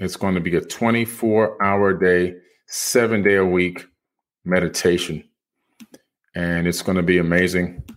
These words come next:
all rendered in four K, high quality, and you're not gonna wanna miss it. It's gonna be amazing. So it's all being done and edited right now.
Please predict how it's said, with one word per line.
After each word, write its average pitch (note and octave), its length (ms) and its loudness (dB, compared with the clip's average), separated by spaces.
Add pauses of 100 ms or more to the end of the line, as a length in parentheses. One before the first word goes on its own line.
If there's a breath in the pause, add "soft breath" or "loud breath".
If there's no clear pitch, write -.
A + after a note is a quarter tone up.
(220)
all F#2+ 260 2
rendered F#2 320 2
in E2 140 0
four G2 380 0
K, F2+ 420 2 (560)
high G#2 240 2
quality, E2+ 600 0 (960)
and E2+ 480 -2
you're E2+ 80 -2
not F2 200 0
gonna D#2+ 180 -4
wanna D#2+ 440 -4
miss E2 320 -2
it. D2+ 60 -4
It's D2+ 120 -8
gonna F2 160 0
be E2+ 140 2
amazing. E2 440 0
So F2 420 0 (580 soft breath)
it's F#2+ 280 -6
all A2 360 2
being G#2+ 380 2
done A2+ 240 4
and G2 200 -2
edited A2 340 2
right F#2+ 240 2
now. A#2+ 640 0